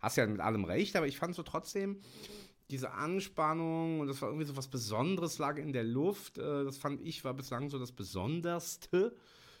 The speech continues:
Spiel in der Saison, weil irgendwie, das ist uns ja allen klar, wenn wir da jetzt verloren hätten, im schlimmsten Fall oder auch unentschieden, dann wäre so richtig alles am Brennen gewesen. Ähm, was mich total befremdet,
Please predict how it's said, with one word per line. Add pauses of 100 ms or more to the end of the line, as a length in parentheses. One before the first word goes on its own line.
(100)
Spiel
in
der
Saison,
weil
irgendwie, (640)
das
ist
uns
ja
allen
klar,
wenn
wir
da
jetzt
verloren
hätten, (420)
im
schlimmsten
Fall
oder
auch
unentschieden, (680)
dann
wäre
so
richtig
alles
am
Brennen
gewesen.
Ähm, (540)
was
mich
total
befremdet,